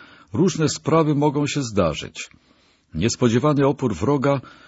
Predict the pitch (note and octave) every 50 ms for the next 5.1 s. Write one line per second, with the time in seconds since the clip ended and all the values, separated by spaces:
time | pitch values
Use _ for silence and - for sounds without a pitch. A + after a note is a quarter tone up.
0 | - - - _ - G2 A#2+ B2+ A2+ C3+ A#2+ G2+ B2 A#2+ - - - D3 C#3 C3+
1 | B2+ G2 F2 E2+ - B2 A#2+ A2+ A#2+ B2+ B2+ - - A#2 A2+ A#2+ A2+ F#2+ A2 G#2+
2 | G#2 F#2+ - A2+ A2+ A2 A#2 A#2+ A#2 F#2+ E2 G#2 A2 - - B2+ B2 A#2+ A#2+ A#2
3 | A#2 A#2 A2 G2 A2 B2 B2+ A#2+ - - F#2+ - - - A#2+ A#2+ A#2 A2+ G#2+ G2
4 | - F#2 F2+ G2 G#2 G2+ E2+ G2+ F2+ D#2+ - - A2 G2 G#2 G2+ G2 E2 F#2+ G#2+
5 | G#2+ G#2